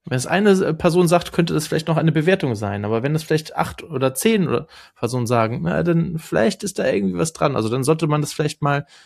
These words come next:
für sich irgendwie untersuchen und gucken, was man da machen kann. Ich möchte dir nochmal so einen Sa-, Leitsatz mitgeben für die heutige Folge. "Ich kann zuhören, ohne alles zu übernehmen." Wie geil ist eigentlich dieser Satz?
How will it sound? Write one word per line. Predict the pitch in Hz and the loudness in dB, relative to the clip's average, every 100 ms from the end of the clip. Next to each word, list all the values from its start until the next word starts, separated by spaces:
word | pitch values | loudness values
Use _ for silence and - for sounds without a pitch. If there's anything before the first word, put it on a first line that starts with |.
| _ | _
für | - | -6
sich | 123 131 - | -2 -2 -2
irgendwie | 123 131 | -4 -2
untersuchen | 127 123 131 143 131 | -2 -2 -2 -4 -8
und | |
gucken, | - 160 - 127 123 _ _ _ _ | -6 -6 -4 -6 -6 _ _ _ _
was | 127 - | -4 0
man | 127 | 0
da | 113 | 0
machen | 98 - - | -2 -4 -16
kann. | - - _ _ _ _ _ - | -20 -20 _ _ _ _ _ -4
Ich | 123 | 4
möchte | 190 196 | 4 4
dir | 202 | 4
nochmal | 170 | 6
so | 143 | 6
einen | 143 | 4
Sa-, | 113 143 - | 4 0 0
Leitsatz | 131 175 - 104 - | 0 0 0 -6 -6
mitgeben | 117 - 117 110 | -8 -2 0 0
für | 104 113 | -2 -4
die | |
heutige | 107 107 107 117 107 | -2 -2 -4 -4 -4
Folge. | - 113 110 107 98 - - - - - | -4 -4 -2 -4 -6 -10 -18 -20 -20 0
"Ich | 190 202 | 0 0
kann | - 196 | 2 2
zuhören, | 165 - 214 233 131 120 120 147 | 2 -2 0 2 4 2 2 0
ohne | 175 196 220 - | 2 4 6 4
alles | - 139 151 - | 0 0 0 0
zu | - | -4
übernehmen." | 170 208 220 254 170 107 104 _ _ _ _ _ _ _ _ _ _ _ _ _ _ _ _ _ _ _ _ _ - | 2 2 4 2 0 0 -10 _ _ _ _ _ _ _ _ _ _ _ _ _ _ _ _ _ _ _ _ _ -8
Wie | 131 | 0
geil | 131 175 | 2 2
ist | 160 | 2
eigentlich | 147 139 | -2 0
dieser | 139 110 | 0 0
Satz? | 110 156 - - _ | 0 -2 -2 -14 _